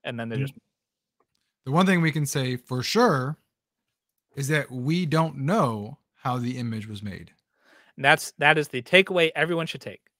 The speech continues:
Speaker 1: That, that is the key point. The answer to how
Speaker 2: Mm.
Speaker 1: was the image on the Stratoturn made? We don't know. But we don't know does not mean, "Therefore I do know, and it was God."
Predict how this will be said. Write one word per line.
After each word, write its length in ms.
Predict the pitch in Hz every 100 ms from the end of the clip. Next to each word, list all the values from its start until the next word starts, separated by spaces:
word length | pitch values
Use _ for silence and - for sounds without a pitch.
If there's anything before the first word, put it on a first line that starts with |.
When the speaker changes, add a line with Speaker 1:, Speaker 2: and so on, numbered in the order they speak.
| _
Speaker 1:
That, 120 | 131
that 120 | 127
is 100 | 127
the 100 | 120
key 560 | 113 - 208 208 208 196 _
point. 280 | - 165 107 _ _ _ _ _ _
The 120 | 131
answer 300 | 151 185 190
to 180 | - 156
how 240 | 127 143 165
Speaker 2:
Mm. 20 |
Speaker 1:
was 140 | 170
the 100 | 160
image 200 | 151 160
on 80 | 165
the 60 | 147
Stratoturn 420 | 170 156 - 151
made? 260 | 160 190 - _
We 180 | - 123
don't 160 | 156 139
know. 140 | 104 - _ _ _ _ _ _ _ _
But 420 | 202 143 - - _ _ _ _ _ _
we 160 | 147
don't 180 | 208 202
know 160 | 170 190
does 160 | 170 151
not 160 | 170 180
mean, 280 | 160 156 156 _ _
"Therefore 380 | 175 196 170 147
I 100 | 127
do 260 | 127 233
know, 380 | 254 135 117 117 - _
and 100 | 160
it 60 | 139
was 140 | 120
God." 400 | - 131 98 82